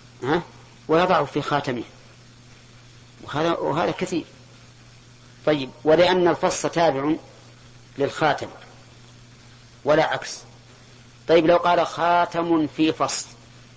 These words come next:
طيب، ممكن نجعل فيه بمعنى مع، بمعنى مع، يلزمه فص-، خاتم ذو فص.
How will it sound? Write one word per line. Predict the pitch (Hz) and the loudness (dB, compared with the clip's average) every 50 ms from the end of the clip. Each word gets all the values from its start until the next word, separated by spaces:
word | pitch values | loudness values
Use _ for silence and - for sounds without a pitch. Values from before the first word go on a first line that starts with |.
| - - - 220 226 233 - - 196 196 185 - 175 180 170 160 139 131 123 120 - - - - - - 202 202 208 214 226 220 - - 262 285 - - - - - - - - - - - - - - - - - - - - - - | -20 -20 -20 -20 -20 -20 -20 -20 -20 -20 -20 -20 -20 -20 -18 -18 -18 -20 -20 -20 -20 -20 -20 -20 -20 -20 -20 -20 -20 -20 -20 -20 -20 -20 -20 -20 -20 -20 -20 -20 -20 -20 -20 -20 -20 -20 -20 -20 -20 -20 -20 -20 -20 -20 -20 -20 -10 -6
طيب، | 147 170 165 160 135 - 131 | -4 -4 -4 -6 -8 -10 -10
ممكن | 143 156 165 147 - 131 | -8 -8 -8 -8 -6 -6
نجعل | 139 131 - 131 127 | -6 -4 -4 -6 -4
فيه | - - 160 | -2 -2 -2
بمعنى | 131 123 131 123 139 139 | -2 -2 -4 -4 -2 0
مع، | 139 160 151 - - - - - - - - - - - - - - - - - - - - - - - - - | 0 0 0 -2 -6 -12 -20 -20 -20 -20 -20 -20 -20 -20 -20 -20 -20 -20 -20 -20 -20 -20 -20 -20 -20 -20 -16 -8
بمعنى | 120 131 160 156 160 165 156 | -4 -2 0 0 2 2 2
مع، | 160 156 - - - - - - - - - - - - - - - - - - - - - - - - 143 151 160 165 160 - 175 180 180 170 - - - - - - - - | 2 0 0 -4 -10 -18 -20 -20 -20 -20 -20 -20 -20 -20 -20 -20 -20 -20 -20 -20 -20 -20 -20 -20 -20 -20 -20 -20 -20 -20 -20 -20 -20 -20 -20 -20 -20 -20 -20 -20 -20 -12 -4 0
يلزمه | 151 151 156 147 165 165 170 156 175 190 202 - - - - - - - - - - - - - - | 2 2 2 4 4 4 6 6 6 4 2 0 -6 -16 -20 -20 -20 -18 -14 -12 -12 -12 -14 -8 -2
فص-، | - 175 190 - - - - | 0 0 0 0 -4 -10 -12
خاتم | - 151 147 - - 160 175 185 185 180 185 185 185 180 175 | -10 -10 -10 -6 -2 0 2 2 2 0 0 0 2 2 2
ذو | 156 175 170 | 2 0 0
فص. | - 135 - - - - - | 0 -2 -4 -4 -8 -12 -14